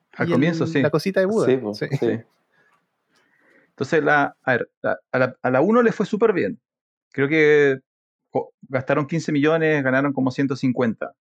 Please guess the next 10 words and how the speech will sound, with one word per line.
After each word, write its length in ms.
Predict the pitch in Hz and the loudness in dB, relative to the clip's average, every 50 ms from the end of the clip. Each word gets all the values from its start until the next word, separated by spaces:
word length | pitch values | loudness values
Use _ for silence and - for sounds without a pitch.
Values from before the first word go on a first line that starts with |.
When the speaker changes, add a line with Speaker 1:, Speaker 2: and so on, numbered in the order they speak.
| _ _ | _ _
Speaker 1:
Eso 180 | - - - | -10 -4 -2
automáticamente 720 | 123 123 120 - 131 143 156 170 180 170 175 180 180 175 196 | -2 0 0 0 0 0 0 2 0 0 0 0 0 -2 -2
secuela. 480 | - - 175 - 143 127 151 - - - _ _ _ _ _ _ _ _ _ _ _ _ _ _ _ _ _ _ _ | -4 -4 -2 -2 -2 0 0 -2 -6 -6 _ _ _ _ _ _ _ _ _ _ _ _ _ _ _ _ _ _ _
La 120 | - 120 123 | -8 -6 -4
secuela 520 | - 127 - 147 160 180 190 190 - - - _ _ _ _ _ _ _ _ | -4 -2 -2 0 2 2 2 2 0 -4 -10 _ _ _ _ _ _ _ _
fue 260 | _ 156 151 156 160 | _ 0 2 2 2
el 80 | 156 | 2
ochenta 300 | 156 147 - 151 139 135 139 | 2 0 0 -2 -2 -2 -4
y 40 | 127 | -2
cinco, 560 | - 220 226 196 160 160 156 190 262 277 | 0 0 -2 0 0 -2 -2 -2 -2 -4